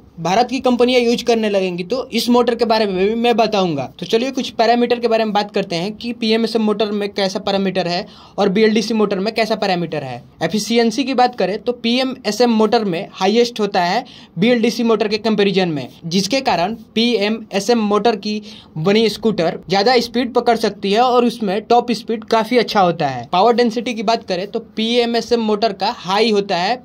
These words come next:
बीएलडीसी मोटर के कंपैरिजन में, जिसके कारण पीएमएसएम मोटर काफी छोटा होता है बीएलडीसी मोटर के कंपैरिजन में। मेंटेनेंस की बात करें तो दोनों ही मोटर का मेंटेनेंस मॉडरेट है। तो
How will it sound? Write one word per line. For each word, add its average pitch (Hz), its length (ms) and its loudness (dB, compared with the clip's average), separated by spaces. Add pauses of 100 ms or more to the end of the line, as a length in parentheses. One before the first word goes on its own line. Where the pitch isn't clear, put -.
बीएलडीसी 214 520 0
मोटर 208 240 -2
के 180 80 -6
कंपैरिजन 180 500 -2
में, 135 200 -6 (440)
जिसके 214 240 -2
कारण 226 400 0 (440)
पीएमएसएम 254 560 2
मोटर 220 400 0 (180)
काफी 240 500 -2 (320)
छोटा 220 320 4
होता 185 280 2
है 127 240 -6 (220)
बीएलडीसी 233 480 2
मोटर 214 260 0
के 233 100 2
कंपैरिजन 208 500 0
में। 131 260 -6 (120)
मेंटेनेंस 220 440 0
की 262 100 -6
बात 214 240 0
करें 196 200 -2
तो 226 100 -4
दोनों 233 360 2
ही 240 60 4
मोटर 240 300 4
का 233 180 0
मेंटेनेंस 220 760 -2
मॉडरेट 202 560 4
है। 143 280 -4
तो 202 180 -6